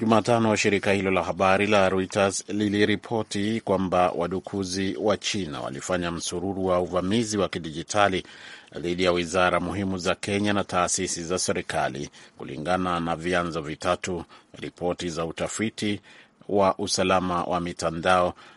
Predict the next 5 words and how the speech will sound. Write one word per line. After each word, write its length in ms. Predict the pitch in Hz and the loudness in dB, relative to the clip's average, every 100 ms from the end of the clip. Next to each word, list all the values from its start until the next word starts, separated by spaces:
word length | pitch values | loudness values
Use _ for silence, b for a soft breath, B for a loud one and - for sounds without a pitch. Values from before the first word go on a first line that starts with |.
| - | -12
na 260 | 69 62 | -6 -6
uchambuzi 880 | - - 87 82 87 92 82 87 87 - | -4 -4 -2 -2 -2 -4 -2 -4 -4 -4
wa 280 | 85 85 85 | 0 2 2
Reuters 540 | 98 95 95 87 - | 0 -2 0 -2 0
wenyewe 560 | 90 87 101 98 85 | -2 0 2 2 0